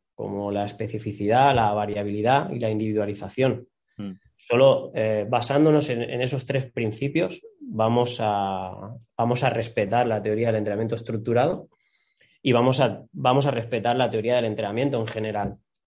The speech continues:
Speaker 1: Entonces, creo que porque se utilizan diferentes nomenclaturas para llamar a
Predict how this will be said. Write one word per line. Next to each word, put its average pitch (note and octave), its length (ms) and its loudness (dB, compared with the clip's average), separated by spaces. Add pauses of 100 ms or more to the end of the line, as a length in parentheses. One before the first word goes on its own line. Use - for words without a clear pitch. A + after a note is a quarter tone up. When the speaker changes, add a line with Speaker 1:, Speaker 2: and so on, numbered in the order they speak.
(420)
Speaker 1:
Entonces, A#2 880 -2 (520)
creo D3+ 240 4
que B2 540 2
porque A#2 300 -2
se B2 160 -4
utilizan C3+ 760 0
diferentes C3+ 520 2
nomenclaturas A#2+ 800 2
para G#2+ 240 -4
llamar A2 340 0
a G#2+ 500 -4